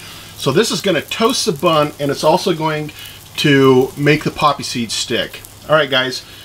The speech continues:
we'll be right back when we're getting ready to flip the buns. So while the top's cooking,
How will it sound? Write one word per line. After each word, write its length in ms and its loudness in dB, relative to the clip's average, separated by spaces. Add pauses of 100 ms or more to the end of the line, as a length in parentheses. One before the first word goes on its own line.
(140)
we'll 120 4
be 120 4
right 300 0
back 280 0
when 120 -2
we're 120 -2
getting 220 -4
ready 200 0
to 140 -4
flip 420 2 (240)
the 200 -6
buns. 480 -2 (840)
So 180 0
while 200 2
the 80 -8
top's 540 0
cooking, 600 -2